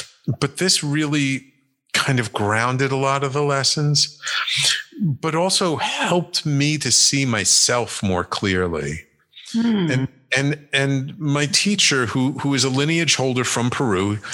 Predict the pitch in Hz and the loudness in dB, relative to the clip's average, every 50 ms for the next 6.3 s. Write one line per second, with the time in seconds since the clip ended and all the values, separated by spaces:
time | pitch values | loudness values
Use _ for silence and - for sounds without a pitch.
0 | - - - - - - 165 143 - - 156 180 208 196 208 185 151 143 139 139 | -2 -2 -2 -2 -2 -2 -2 0 0 0 0 0 0 0 0 0 0 0 0 0
1 | 135 127 120 120 - - 151 147 143 - - 95 - - - - - 185 214 220 | 0 0 0 0 0 2 2 0 0 0 0 -2 -2 -2 -2 -2 0 0 0 0
2 | 180 - 147 120 104 98 98 98 104 110 107 101 95 101 90 80 80 76 69 71 | 0 0 0 0 0 2 2 2 2 2 2 2 2 0 0 0 -2 -2 -2 -4
3 | 76 - - - - - - - - - - - - - _ _ - - - _ | -4 -8 -12 -16 -18 -16 -14 -14 -14 -14 -16 -18 -20 -20 _ _ -16 -16 -16 _
4 | _ _ _ _ - - - - _ - 120 127 131 135 127 123 123 120 113 104 | _ _ _ _ -10 -10 -10 -6 _ 0 2 2 2 2 2 2 2 0 0 -2
5 | - - - - - - - - - - - - _ _ _ _ - 165 175 - | -4 -4 -2 -2 -2 -2 -4 -6 -8 -12 -14 -20 _ _ _ _ -2 -2 -2 0
6 | - 165 151 143 - 233 | 0 -2 -2 -2 -4 -8